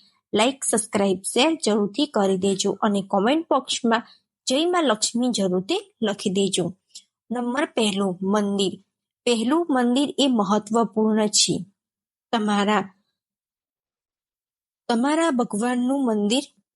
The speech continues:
જરૂર હોવું જોઈએ અને રોજ સવાર સાંજ આરતી અને પૂજાપાઠ કરવો જોઈએ. સવારે વહેલા ઉઠીને પૂજાપાઠ કરવો જોઈએ. આવી જ રીતે કરવાથી સકારાત્મક ઉર્જા તમારા ઘરમાં રહે છે.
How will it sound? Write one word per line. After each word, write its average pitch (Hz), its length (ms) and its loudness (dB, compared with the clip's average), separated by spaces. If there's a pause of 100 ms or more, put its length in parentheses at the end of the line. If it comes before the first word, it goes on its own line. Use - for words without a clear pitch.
(420)
જરૂર 233 440 0 (100)
હોવું 214 300 2
જોઈએ 185 560 0 (460)
અને 208 280 2
રોજ 240 360 0 (220)
સવાર 208 460 0
સાંજ 240 460 0 (120)
આરતી 269 640 -2
અને 233 420 0 (260)
પૂજાપાઠ 220 600 0 (120)
કરવો 190 360 2
જોઈએ. 190 600 0 (400)
સવારે 247 540 2
વહેલા 208 480 0
ઉઠીને 254 540 -2 (480)
પૂજાપાઠ 214 480 0 (140)
કરવો 196 340 2
જોઈએ. 196 580 0
આવી 196 340 0
જ 320 120 -2
રીતે 233 380 2
કરવાથી 208 640 0
સકારાત્મક 302 840 0
ઉર્જા 220 340 2
તમારા 196 520 0
ઘરમાં 196 440 0
રહે 190 320 0
છે. 190 400 0